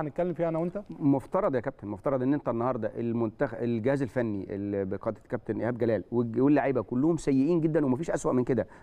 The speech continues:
Speaker 2: انت وصلت للقاع، يعني انت وصلت للقاع، مفيش عندكش اسوأ من كده. حتى مجموعتك انت الرابع فيها، يعني مفيش، مفيش بعد كده، انت وصلت الرابع.
Speaker 1: يعني خلي بالك الرابع، بس كل ال-، كل الفرق بنفس النقاط، ثلاث
Speaker 2: ما انت،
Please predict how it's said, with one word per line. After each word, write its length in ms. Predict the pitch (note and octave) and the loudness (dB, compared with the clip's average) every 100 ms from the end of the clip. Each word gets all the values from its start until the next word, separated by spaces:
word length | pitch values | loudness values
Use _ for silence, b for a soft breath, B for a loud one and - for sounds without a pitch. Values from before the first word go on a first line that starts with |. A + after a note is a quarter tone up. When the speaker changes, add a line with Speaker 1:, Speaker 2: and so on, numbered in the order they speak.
| - | -2
Speaker 2:
انت 160 | A#2+ | 0
وصلت 300 | C3 F#3+ F3 | 0 0 0
للقاع، 400 | D3 - C#3 F2 - | 0 0 -2 -4 -6
يعني 200 | G2 G#2+ | -6 -6
انت 100 | A#2+ | -6
وصلت 280 | A#2+ D#3+ D3 | -6 -6 -6
للقاع، 220 | B2+ D#3 | -4 -4
مفيش 180 | C#3 C#3 | -4 -4
عندكش 280 | C#3 - | -4 -2
اسوأ 200 | - - B2+ | -4 -2 -2
من 100 | B2+ | -2
كده. 180 | B2+ - B | -4 -6 B
حتى 240 | B G#3 G3+ | B -2 0
مجموعتك 420 | F3+ G#3+ G#3+ F3+ | 0 0 0 -2
انت 140 | F3 | -2
الرابع 240 | D#3+ E3+ C#3+ | 0 0 -2
فيها، 240 | B2 A#2 | -2 -2
يعني 160 | G#2 G#2+ | -2 -4
مفيش، 260 | G#2+ C3+ A#2 b b | -4 -8 -12 b b
مفيش 160 | A#2 C#3 | -4 0
بعد 180 | C#3 A#2 | -2 -2
كده، 180 | C3 | -2
انت 140 | A2 G2+ | -4 -4
وصلت 280 | A2 D#3+ B2 | -4 -2 -2
الرابع. 280 | A#2 G#2 D3 | 0 -2 -2
Speaker 1:
يعني 340 | C#3+ C#3+ D3+ | 0 0 0
خلي 200 | - D#3 | 0 0
بالك 260 | E3+ G3+ - | 2 2 2
الرابع، 240 | E3 G#3+ | 2 2
بس 220 | F3 D#3 | 2 -2
كل 200 | - F3+ | -4 -4
ال-، 220 | F#3 E3+ C#3+ | -4 -4 -4
كل 200 | G3 G3+ | -2 0
الفرق 480 | E3 C3 F#3+ G3+ | -2 0 0 0
بنفس 360 | D#3 D3 F#3 - | -2 -6 -6 -6
النقاط، 320 | D#3 D#3 D3 - | -6 0 0 2
ثلاث 120 | B2+ | 0
Speaker 2:
ما 60 | |
انت، 80 | C3 | 0